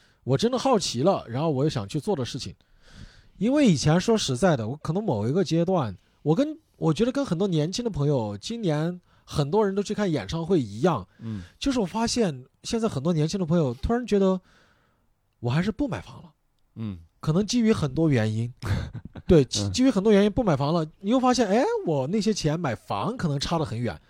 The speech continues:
Speaker 2: 嗯。
Speaker 1: 但是满足一些我生活里边的小愿望、小憧憬还是可以的。
Speaker 2: 嗯。
Speaker 1: 那我就看演唱会呗，我就看演出呗，我就旅游呗，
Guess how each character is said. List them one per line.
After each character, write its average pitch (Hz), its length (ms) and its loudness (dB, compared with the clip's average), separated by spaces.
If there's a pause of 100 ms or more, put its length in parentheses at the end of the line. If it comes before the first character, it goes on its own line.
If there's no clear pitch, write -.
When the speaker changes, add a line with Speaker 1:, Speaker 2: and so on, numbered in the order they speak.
Speaker 2:
嗯。 104 240 -8
Speaker 1:
但 254 120 -2
是 247 140 -4
满 113 340 -4
足 127 160 0
一 208 120 2
些 190 180 4
我 131 380 2
生 220 260 -4
活 202 220 0
里 151 140 0
边 135 140 0
的 165 80 -2
小 101 240 -2
愿 160 320 0
望、 120 220 -4
小 104 220 -4
憧 214 240 -8
憬 175 280 -6 (300)
还 147 300 4
是 156 160 0
可 123 200 -2
以 120 80 0
的。 85 160 -8 (400)
Speaker 2:
嗯。 104 140 -10
Speaker 1:
那 170 180 2
我 135 120 2
就 139 80 -2
看 170 120 0
演 127 120 2
唱 151 120 -2
会 196 180 2
呗， 135 140 0
我 117 80 -4
就 135 80 -6
看 190 140 0
演 135 160 0
出 175 240 -4
呗， 143 140 0
我 120 100 -4
就 185 100 0
旅 123 180 -2
游 110 200 -2
呗， 151 220 -4